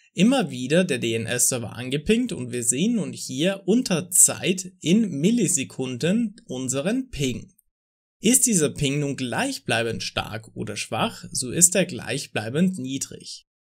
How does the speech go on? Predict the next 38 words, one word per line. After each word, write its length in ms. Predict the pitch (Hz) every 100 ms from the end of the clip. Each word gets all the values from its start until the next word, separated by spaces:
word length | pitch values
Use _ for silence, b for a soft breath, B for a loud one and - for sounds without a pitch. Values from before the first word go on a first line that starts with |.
| _ _ -
Hat 160 | 131 196
er 260 | 240 -
ab 140 | 120 -
und 180 | 127
zu 340 | 117 - 170 226
einen 340 | 139 123 117
Ausschlag, 680 | - 240 277 - 117 117 143
so 160 | 127
wie 80 | 123
ungefähr 460 | - 175 196 - 123
hier 320 | - 226 262
zu 200 | - 120
sehen, 460 | 113 120 123 196 208
so 160 | 127
kann 240 | - 147 240
es 160 | 247
vorkommen, 680 | - 123 117 - 143 175 208
dass 160 | 180 -
unsere 400 | 143 143 123 123
Internetgeschwindigkeit 1300 | 214 262 151 123 113 120 - 120 117 - 151 196 -
nicht 480 | - 131 139 - - -
stabil 580 | - 214 185 143 131
ist. 440 | - - - - - _ _ _ _ _ _
Dies 360 | 143 220 269 -
können 260 | 147 131
wir 100 | 127
nun 280 | 123 139 233
über 280 | 208 131 123
einen 180 | 117 117
längeren 480 | 120 202 240 190 131
Zeitraum 480 | 131 110 113 117
laufen 380 | 110 71 117 139
lassen 400 | 135 160 202 220
und 260 | 196 131 127
sozusagen 680 | 135 180 190 131 113 131 196
eine 260 | 127 123
Statistik 880 | 117 120 - 131 120 - 190 180 -
erstellen. 640 | 180 214 143 123 107 -